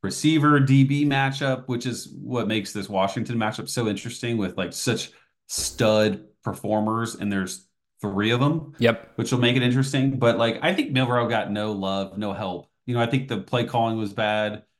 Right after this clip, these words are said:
Speaker 2: Oh,
Speaker 1: The
Speaker 2: no, for
Speaker 1: snaps
Speaker 2: sure.
Speaker 1: were awful. And I think the offensive line just in general was bad, you know, or maybe just the defensive line was just that much more overpowering. But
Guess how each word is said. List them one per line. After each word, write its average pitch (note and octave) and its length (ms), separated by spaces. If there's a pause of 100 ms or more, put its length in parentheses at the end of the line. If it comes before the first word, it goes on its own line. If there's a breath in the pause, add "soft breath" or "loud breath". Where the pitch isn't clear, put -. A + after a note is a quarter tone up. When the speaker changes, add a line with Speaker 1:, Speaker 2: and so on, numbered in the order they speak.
(160)
Speaker 2:
Oh, G3+ 120
Speaker 1:
The C#3 140
Speaker 2:
no, A#2 60
for D3+ 80
Speaker 1:
snaps G#2+ 240
Speaker 2:
sure. A#2+ 100
Speaker 1:
were A#2+ 120
awful. A2 760 (220 soft breath)
And A2 100
I A2 80
think A#2+ 220
the B2 60
offensive A2 380
line G#2+ 280
just G2 160
in G2 100
general F2+ 380
was D#2+ 100
bad, E2 480
you G#2 80
know, A2 120
or C#3+ 180
maybe C3 300
just A2+ 220
the A2+ 80
defensive A2 440
line F#2 340
was F#2 180
just F#2+ 220
that F2+ 260
much G2 300
more F2+ 320
overpowering. E2+ 640
But G2 300